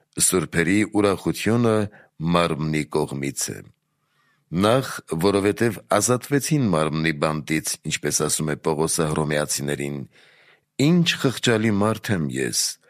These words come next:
ով կփրկի ինձ այս մարմնից, որն ինձ մահվան է տանում»։ Իսկ Սաղմոսն ասում է. «Տեր, բանտից հանիր ինձ»։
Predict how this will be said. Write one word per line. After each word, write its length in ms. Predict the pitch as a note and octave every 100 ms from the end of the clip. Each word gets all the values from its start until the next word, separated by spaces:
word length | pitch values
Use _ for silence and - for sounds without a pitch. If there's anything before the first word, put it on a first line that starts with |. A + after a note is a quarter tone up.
| _ _ _ -
ով 340 | A#2+ C3 -
կփրկի 540 | - C3 B2+ A2 A2+ A2
ինձ 260 | G#2+ G2
այս 240 | - G2 -
մարմնից, 680 | F2+ F2 E2 E2 F#2 F#2 - - - -
որն 340 | D2 E2+ D#2+
ինձ 240 | E2 E2 -
մահվան 480 | C#2+ F2 E2+ E2 F2
է 80 | D#2
տանում»։ 400 | - B1 A1 A1 - - _ _ _ _ _ _ _ -
Իսկ 160 | D#2+ -
Սաղմոսն 540 | E2+ D2+ D2+ D2 D#2+
ասում 320 | D2+ - D#2
է. 120 | C2 A#1+ - _ _ _ _ -
«Տեր, 420 | E2+ F2 E2+ D#2+ - - _ _ _ _ _
բանտից 720 | D2 D2 F2 F2+ D#2 F#2+ F#2 -
հանիր 420 | E2+ F#2+ G#2+ G#2
ինձ»։ 300 | D#2+ A#1 E2